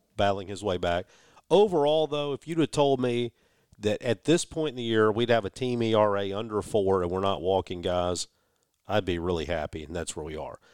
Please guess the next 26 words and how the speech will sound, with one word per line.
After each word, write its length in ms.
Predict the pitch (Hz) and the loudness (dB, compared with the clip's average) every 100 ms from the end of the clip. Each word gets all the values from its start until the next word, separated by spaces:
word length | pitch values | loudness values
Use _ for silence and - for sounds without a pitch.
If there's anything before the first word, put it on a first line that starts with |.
| _ _ | _ _
The 60 | - | -4
second 480 | - 208 214 156 - | 0 0 0 -2 -2
thing 400 | 117 92 90 87 _ | -6 -6 -12 -18 _
that 140 | 92 92 | -6 -2
we 120 | 117 | 0
said 280 | - 139 123 | 0 -2 -2
we 100 | 110 | -2
had 180 | 113 101 | -2 -4
to 80 | 98 | -8
see 440 | - 110 107 101 _ _ _ _ - | -6 -6 -6 -10 _ _ _ _ -6
was 220 | 92 85 | -4 -2
much 720 | 95 104 123 143 - - - - _ _ - | -4 0 2 2 0 -10 -12 -20 _ _ -4
improved 720 | 107 104 - 107 104 98 80 | -4 -4 -4 -2 0 -2 -4
defense 720 | 98 95 - 92 87 - - - - | -6 -6 -4 -2 -2 -4 -6 -8 -8
on 140 | 92 | -4
the 80 | 85 | 0
left 300 | 90 127 131 | 4 2 2
side 280 | - 107 95 | -4 -4 -6
of 60 | |
the 120 | 82 | -8
infield, 600 | 87 87 90 85 82 80 - _ _ _ _ | -8 -8 -6 -2 -2 -4 -10 _ _ _ _
and 140 | 110 101 | -2 0
it 120 | 87 | 0
is. 420 | 80 - - - _ _ _ _ _ _ _ _ - | -2 -4 -8 -8 _ _ _ _ _ _ _ _ 0
The 160 | 107 | 4
only 400 | 120 220 220 165 | 6 4 -2 -6